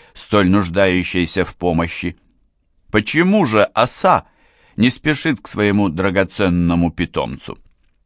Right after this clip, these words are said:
Она могла бы вырыть ему новую пещерку,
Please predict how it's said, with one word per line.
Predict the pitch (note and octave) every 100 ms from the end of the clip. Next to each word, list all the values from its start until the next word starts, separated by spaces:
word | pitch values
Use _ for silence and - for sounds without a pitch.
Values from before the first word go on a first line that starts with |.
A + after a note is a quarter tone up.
| _ _ _ _ _ _
Она | F#2+ G#2 G#2+
могла | G#2+ G2+ G2 G2
бы | D#2 D#2+
вырыть | C#2+ E2 E2 D2+ -
ему | D2 C#2 D2+ E2 - - - _
новую | F2+ G2+ F#2+ D2+ D2+ C2+
пещерку, | - C#2 - E2 F#2 F#2 G#2